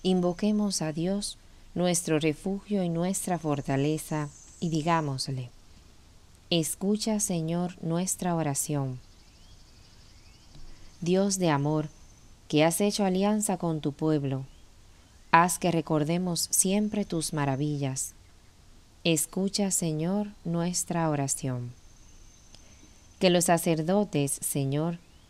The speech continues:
crezcan en la caridad, y que los fieles vivan en la unidad del Espíritu y en el vínculo de la paz. Escucha, Señor, nuestra oración.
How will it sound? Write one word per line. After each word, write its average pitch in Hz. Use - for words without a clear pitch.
crezcan 190
en 156
la 143
caridad, 139
y 165
que 160
los 147
fieles 185
vivan 208
en 190
la 165
unidad 151
del 160
Espíritu 202
y 190
en 170
el 156
vínculo 185
de 156
la 139
paz. -
Escucha, 190
Señor, 165
nuestra 170
oración. 131